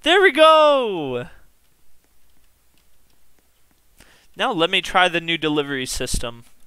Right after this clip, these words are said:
Store inventory. I'm gonna explore around. Actually, I should probably get some workers if I'm gonna explore around.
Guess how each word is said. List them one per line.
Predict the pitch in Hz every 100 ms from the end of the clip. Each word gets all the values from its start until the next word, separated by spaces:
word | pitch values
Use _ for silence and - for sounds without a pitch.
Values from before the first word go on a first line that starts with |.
| _ _ _ _ _ _ _ _ _ _ _
Store | - - 147
inventory. | 151 180 180 180 175 175 170 170 165 160 - _ _ _ _ _ _ _ _ _ _ _ _ _ - _ - _ - - - - - - - - - - - - - - - -
I'm | 151 -
gonna | 247 226 185
explore | 165 - - - 170 160
around. | 156 147 143 147 156 - - - - - - - - - - - - -
Actually, | 269 - - 151
I | 139 139
should | -
probably | - 151 143
get | 139 135
some | - 131
workers | 131 131 131 -
if | 123
I'm | 127 127
gonna | 127 123 123
explore | 123 - - 127 120
around. | 120 120 120